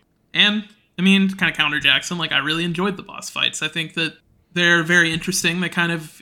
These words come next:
incentivize you to play the game differently than how you would fight normal enemies. You know, kind of, I feel like you can get away with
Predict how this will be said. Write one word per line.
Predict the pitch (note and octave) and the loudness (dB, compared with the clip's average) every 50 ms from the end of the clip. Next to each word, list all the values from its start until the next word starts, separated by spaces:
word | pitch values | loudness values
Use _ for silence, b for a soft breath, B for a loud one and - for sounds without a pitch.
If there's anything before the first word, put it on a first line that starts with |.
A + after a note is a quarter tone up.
| _ _ - | _ _ -6
incentivize | E3 E3+ E3 - - F#3 F3+ F3 F#3 F3+ F3 F3 E3 - | -4 -4 -2 0 2 2 2 2 0 0 0 0 0 -2
you | F3+ E3+ | -4 -6
to | D#3 | -6
play | - - E3+ D#3+ | -4 -4 -2 -2
the | D#3+ | -2
game | D#3 D#3+ D#3 D3+ D3 C#3+ | -2 -4 -4 -6 -6 -2
differently | C#3 C#3+ C#3+ - E3 D3 - C3+ C#3 C#3 C#3+ | -2 -2 -2 -2 -8 -10 -6 -4 -4 -4 -4
than | C#3+ D3 C#3 D3 | -4 -4 -8 -6
how | - C#3 C#3 | -6 -8 -8
you | C3+ C3+ | -6 -8
would | C#3 C3+ | -10 -12
fight | - _ C#3+ B2+ B2+ C3 - - _ _ _ _ | -10 _ -8 -6 -6 -6 -8 -10 _ _ _ _
normal | E3+ E3+ E3 E3 E3+ E3 D#3 C#3 C3 | -10 -8 -6 -6 -6 -6 -6 -6 -8
enemies. | C#3+ C#3+ D3 C#3 C#3 C#3+ - - - - _ _ _ _ _ _ _ _ | -8 -10 -8 -6 -8 -8 -8 -10 -16 -20 _ _ _ _ _ _ _ _
You | - D#3+ D#3 | -8 -2 0
know, | D3 C#3+ C#3 C#3 - | 2 2 2 0 -2
kind | - E3+ E3 D#3+ | -4 -2 -2 -2
of, | D#3+ D#3 D#3 - - - - _ _ _ _ _ _ | -2 -4 -8 -12 -14 -16 -18 _ _ _ _ _ _
I | E3 | -8
feel | E3+ - G3+ | -2 2 4
like | G#3 G3 F#3 F#3+ | 4 4 4 4
you | F#3+ F#3 | 2 2
can | F#3+ G3 F3+ | 2 2 0
get | F3 E3+ E3 | 0 0 0
away | E3+ E3+ E3 E3 D#3+ D3+ D3+ D#3 D3+ D3+ D3+ | 0 -2 -2 -2 0 0 2 2 2 0 -2
with | D3 D3 C#3+ C#3+ C#3 - - | -2 -4 -4 -6 -6 -8 -16